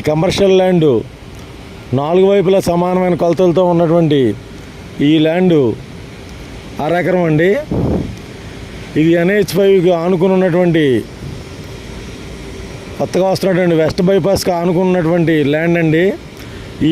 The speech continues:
ల్యాండ్ మనకి నాలుగు వైపులా సమానమైన కొలతలతో అరెకరమైన పొలం అండి ఇది. ఈ ల్యాండ్ మనకి కమర్షియల్గా యూజ్ చేసుకునే అవకాశం ఉంది.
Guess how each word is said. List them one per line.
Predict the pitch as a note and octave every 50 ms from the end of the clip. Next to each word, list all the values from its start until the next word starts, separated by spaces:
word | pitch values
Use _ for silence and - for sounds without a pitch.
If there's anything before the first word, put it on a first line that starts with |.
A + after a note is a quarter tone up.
| E3 E3 E3
ల్యాండ్ | F3 F#3 G3+ G#3+ G#3+ G#3+ G3+ G#3
మనకి | G3+ G3 E3 D#3 E3+ D#3 C#3 A#2 G2 - - - - - - - - - - - - - - - - - - - - - - - C#3
నాలుగు | D3 D#3 F3+ G3 G3 G3+
వైపులా | G#3 G3+ F3 G3+ G3+ F3 F3
సమానమైన | F3 F3+ F3+ F#3+ F#3+ G3 F#3+ F3 -
కొలతలతో | F#3 F3+ D#3 E3 G3 F3+ D3 F3+ E3 C#3+ A#2+ A2 - - - - - - - - - - - - - - - - - - - - - - - C#3+
అరెకరమైన | D#3 E3+ F3 D3 F3 F#3 F3+ F3+ F#3 F#3+ F#3+ F3+ E3+ D3 B2+ - A2 A2+ - - - - - - -
పొలం | - D3+ E3 F3 F#3 F#3
అండి | F3 E3 D#3+ D3
ఇది. | D#3+ F3+ G3+ C4+ D4+ - - - - - - - - - - - - - D3+
ఈ | D#3+ D#3+ D#3+
ల్యాండ్ | E3 F3+ G3+ G#3 G3+ G3+ F#3+
మనకి | F#3+ F#3+ F#3+ D3 E3 D#3 C#3 A#2 G#2 F#2+ - - - - - - - - - - - - - - - - - - - - - - - - - - - - - - - - - - - - - - - - - - - - - - - - - - - -
కమర్షియల్గా | C3+ D3+ E3+ F#3+ G3 - - G#3+ G3+ G3 G3 G3 F#3
యూజ్ | F#3 F#3+ F#3 C#3+ C#3
చేసుకునే | G3 F3+ - - G3 F#3+ F#3 F3+
అవకాశం | F3 E3+ E3 F#3 E3+ C3 D#3+ F3 D#3+
ఉంది. | D#3 D#3+ F3